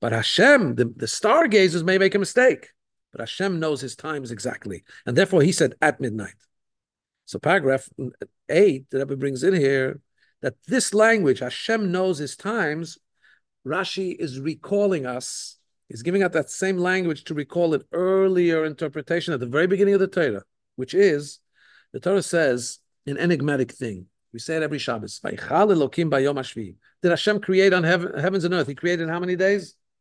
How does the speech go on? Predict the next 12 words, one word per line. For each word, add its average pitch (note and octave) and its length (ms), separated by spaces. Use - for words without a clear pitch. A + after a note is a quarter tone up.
The A#2+ 60
six - 280
days. G#2+ 400
What E3+ 160
did G#3+ 60
he F3 100
do F#3+ 100
on F3+ 60
the D#3+ 80
seventh F#3+ 340
day? G3+ 280
Rested. C3 460